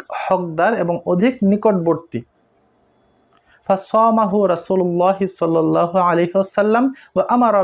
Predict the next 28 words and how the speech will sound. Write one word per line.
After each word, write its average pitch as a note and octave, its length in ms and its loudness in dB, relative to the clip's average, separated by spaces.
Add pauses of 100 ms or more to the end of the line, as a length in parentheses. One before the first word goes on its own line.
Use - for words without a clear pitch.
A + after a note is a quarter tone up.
বিসিয়ামিহি, F#3+ 760 0 (840)
অতঃপর A3 280 2 (100)
রাসূল G3+ 220 -2
সাল্লাল্লাহু G3 340 0
আলাইহি - 120 -12
ওয়াসাল্লাম F#3+ 220 0 (100)
নিজে G3+ 220 4 (100)
সে - 180 -4
রোজাটি F3 300 2 (100)
রাখতেন G3 340 0 (360)
এবং E3+ 120 0 (180)
সাহাবে A#3 340 0 (160)
কেরামকে G3 400 0 (160)
আদেশ G#3+ 200 0 (120)
করতেন G3 340 0 (160)
সে - 160 -2
রোজাটি E3+ 300 2 (100)
রাখার D3 300 -2
জন্য। A#2+ 200 0 (1300)
তাহলে A3+ 200 2
এই A#3+ 160 2
হাদিস A3+ 240 -2 (100)
থেকে A3 280 0 (500)
একটা F3 240 -4
সংক্ষিপ্ত A#3 460 0 (120)
ইতিহাস G#3 500 -2
জানা E3 280 0
গেল D3+ 180 2